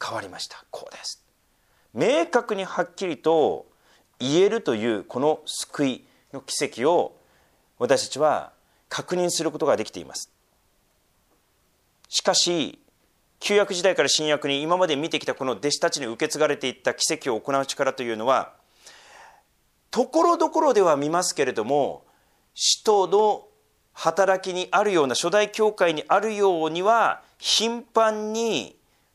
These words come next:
見てはいないのが現実ですね。で、ここで問わなければいけないことがあります。それは、神がそれをさせていないのか、神のせいなの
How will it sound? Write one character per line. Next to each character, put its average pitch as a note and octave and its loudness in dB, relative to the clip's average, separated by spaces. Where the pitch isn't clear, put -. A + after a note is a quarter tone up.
見 D3+ -4
て G#3 4
は F#3 2
い E3+ 0
な D4 4
い F#4 -2
の C#4 -2
が A3+ 0
現 C3 -6
実 A2+ -12
で E2 -18
す - -18
ね。 G#2+ -18
で、 C#3+ -10
こ F3 -8
こ G3 0
で F#3+ -2
問 F3 -12
わ G3+ -12
な G3+ -14
け - -16
れ F2+ -12
ば D#2 -14
い E2 -14
け - -20
な E2 -16
い - -16
こ - -20
と C#2 -20
が C2 -20
あ - -20
り - -20
ま - -20
す。 - -20
そ - -12
れ B2 -6
は、 B2 -4
神 E4 -2
が A#2 0
そ - -6
れ D#3+ -2
を D#3+ -2
さ B2 -8
せ D3+ -8
て C3+ -8
い A2 -12
な C#3 -10
い D#3+ -14
の E2+ -18
か、 F2 -12
神 A#3 -8
の E3 -10
せ - -12
い B2 -16
な F2+ -18
の - -20